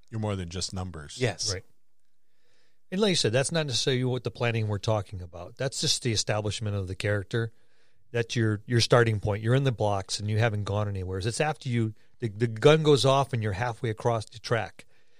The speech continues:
Speaker 3: That's where the planning comes in. All right, now where am I gonna go? And in almost all these characters, third, fourth level, you know, is where you, a lot of them in third level,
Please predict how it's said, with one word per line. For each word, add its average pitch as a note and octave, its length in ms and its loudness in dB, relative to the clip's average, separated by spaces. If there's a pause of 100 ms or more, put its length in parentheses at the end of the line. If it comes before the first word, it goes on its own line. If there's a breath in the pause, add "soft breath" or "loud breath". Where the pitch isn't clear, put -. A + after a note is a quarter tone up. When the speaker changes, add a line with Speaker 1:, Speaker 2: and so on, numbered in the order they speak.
(280)
Speaker 3:
That's - 180 -4
where G#3 80 6
the D3 80 4
planning A2+ 400 0
comes F#2+ 260 -4
in. F2 160 -10
All - 80 -8
right, B2+ 100 0
now B2 160 2
where G3+ 200 -2
am F#3 80 -4
I D#3+ 140 0
gonna A#2 120 0
go? G#2+ 300 -4
And A#2+ 100 2
in C3 280 2 (120)
almost C3 420 -2
all B2 140 2
these A2 160 -4
characters, A#2 440 -4
third, C#3 280 0
fourth C3 320 -2
level, A2 500 0
you A#2+ 80 -12
know, G#2 160 -4
is G2 140 -2
where A#2 220 4
you, A#2 260 -4
a C3 80 -6
lot A#2+ 220 -2
of A#2+ 80 -4
them A2 120 -2
in G2+ 120 -4
third B2 200 -2
level, A2 360 0